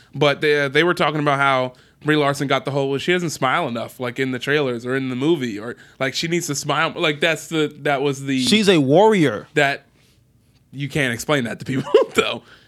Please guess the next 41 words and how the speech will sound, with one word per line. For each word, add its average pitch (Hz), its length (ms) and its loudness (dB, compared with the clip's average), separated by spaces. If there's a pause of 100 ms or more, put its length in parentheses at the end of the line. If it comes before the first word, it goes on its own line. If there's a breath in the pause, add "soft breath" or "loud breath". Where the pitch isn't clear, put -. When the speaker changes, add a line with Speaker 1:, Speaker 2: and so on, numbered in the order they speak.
(180 soft breath)
Speaker 1:
That's 160 340 0
the, 147 340 0
uh, 127 200 0
that's 147 240 2
the, 170 100 0
the 160 200 -2
whole 185 200 4
thing 233 140 0
when 214 80 -2
people 220 200 -2
were 226 80 4
whining 165 360 0
about 208 220 0
Wonder 269 220 -2
Woman. 117 220 -4
It 120 40 -8
was 135 140 -4
like, 147 180 2 (260 soft breath)
"She - 160 -8
doesn't 131 260 -4
smile 190 400 2
enough. 120 240 -2
She - 120 -8
need," 160 240 -4
you 156 100 0
know? 165 280 0
Speaker 2:
You 160 80 2
wanna 208 140 6
Speaker 1:
And 202 80 6
Speaker 2:
have 190 100 2
a 156 60 4
Care 196 260 4
Bear 208 160 4
on 208 100 4
her 208 120 2
stomach 214 320 2
or 202 40 2
something? 220 320 2
Like, 151 220 4
God 190 360 4
dang. 208 520 2